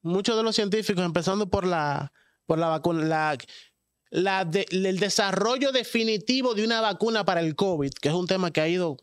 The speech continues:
como saliendo de los medios de comunicación, porque lo que tenemos es una, no es una vacuna ni siquiera, sino un, un medicamento que reduce la intensidad de la enfermedad. Quienes están todavía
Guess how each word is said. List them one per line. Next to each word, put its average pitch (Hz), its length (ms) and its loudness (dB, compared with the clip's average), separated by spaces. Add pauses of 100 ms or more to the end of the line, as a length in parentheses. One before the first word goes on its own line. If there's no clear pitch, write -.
como 139 220 -2
saliendo 156 380 0
de 170 60 0
los 160 80 0
medios 175 200 0
de 170 80 -2
comunicación, 165 600 0
porque 147 200 0
lo 151 80 -2
que 156 80 0
tenemos 175 340 0
es 208 180 -4 (280)
una, 190 260 0
no 190 180 0
es 220 60 -2
una 233 180 2
vacuna 196 380 0
ni 175 80 0
siquiera, 214 380 0
sino 208 340 0
un, 214 260 -2 (340)
un 220 180 0
medicamento 240 580 0
que 214 140 0
reduce 190 400 0
la 208 80 2
intensidad 190 500 0
de 202 60 0
la 190 80 0
enfermedad. 131 500 -2 (460)
Quienes 180 260 0
están 196 240 0
todavía 226 600 0